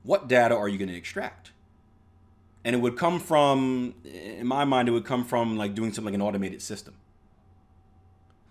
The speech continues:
But even with an automated system, you have to program that system. That system is based off stuff you see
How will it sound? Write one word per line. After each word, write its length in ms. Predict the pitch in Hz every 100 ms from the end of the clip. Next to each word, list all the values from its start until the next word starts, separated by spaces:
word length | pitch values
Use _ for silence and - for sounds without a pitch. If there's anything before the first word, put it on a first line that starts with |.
| _ _
But 240 | 185 147 160
even 180 | 170
with 120 | 165 147
an 80 |
automated 440 | 143 139 131 120 117
system, 720 | - 302 - 107 104 120 135 107
you 200 | 160 185
have 300 | 165 147 -
to 240 | - 120
program 640 | 113 - 170 202 151 107 95
that 180 | 92 -
system. 460 | - - 107 127
That 200 | 117 110
system 360 | - 160 135 117
is 80 | 101
based 340 | 107 120 120
off 180 | 113 104
stuff 280 | - 110 -
you 100 | 104
see 480 | - 117 107 101